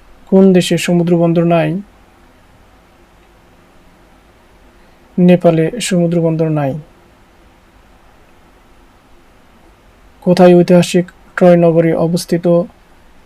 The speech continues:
তুরস্কে ঐতিহাসিক ট্রয় নগরী অবস্থিত। ক্ষুদ্রতম মহাদেশ? অস্ট্রেলিয়া হলো ক্ষুদ্রতম মহাদেশ।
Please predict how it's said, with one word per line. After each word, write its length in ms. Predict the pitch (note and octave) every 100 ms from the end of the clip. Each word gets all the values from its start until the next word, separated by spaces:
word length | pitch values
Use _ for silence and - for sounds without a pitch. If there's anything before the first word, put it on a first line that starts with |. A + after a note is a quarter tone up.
| _ _ _ _ _ _ _ _ _ _ _ _ _ _ _ _ _ _ _ _ _ - - _ _ _ -
তুরস্কে 500 | F3+ E3+ - - E3+
ঐতিহাসিক 580 | E3+ E3 F3 D#3+ F3+ E3+ -
ট্রয় 160 | - E3
নগরী 300 | E3 D#3+ D#3+
অবস্থিত। 580 | D#3 D3+ - D3+ D3+ D#3+ - _ _ _ _ _ _ _ _ _ _ _ _ _ _ _ _
ক্ষুদ্রতম 580 | - F3+ E3+ F3 F3 E3+
মহাদেশ? 760 | E3 D#3+ E3 D#3+ D#3+ - - - _ _ _ _ _ _ _ _ _ _ _ _ _ _ _ _ _ _ _ _ _ _ _ _ _ _ -
অস্ট্রেলিয়া 500 | F3 - F#3 E3+ E3+
হলো 340 | E3 E3 D#3 F#3
ক্ষুদ্রতম 640 | _ F#3 E3+ E3+ E3+ D#3+
মহাদেশ। 680 | D#3 D3+ D3 D3 C#3 - -